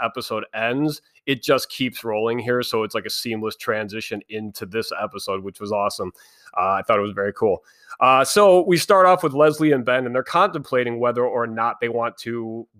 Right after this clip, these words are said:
if they actually wanna do this, if they wanna get married tonight without their parents and families there. Uh, they side, they decide to just go ahead and do it.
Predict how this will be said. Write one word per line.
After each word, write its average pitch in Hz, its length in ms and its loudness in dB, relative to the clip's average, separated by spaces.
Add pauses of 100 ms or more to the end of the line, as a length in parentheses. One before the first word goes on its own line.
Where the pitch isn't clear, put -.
(220)
if 131 160 -2
they 127 140 4
actually 123 280 2
wanna 113 220 0
do 120 160 -4
this, 101 180 -10
if 104 100 -12
they 110 80 -4
wanna 110 220 -2
get 104 140 -10
married 107 240 -4
tonight 107 280 -4
without 107 400 -2
their 104 100 -6
parents 110 400 -4
and 98 120 -12
families 123 460 2
there. 110 320 0 (540)
Uh, 110 200 4
they 131 140 2
side, 139 360 0
they 131 100 2
decide 123 340 2
to 120 80 -4
just 110 200 -10
go 113 160 2
ahead 110 280 -2
and 107 300 -8
do 185 180 8
it. 196 200 4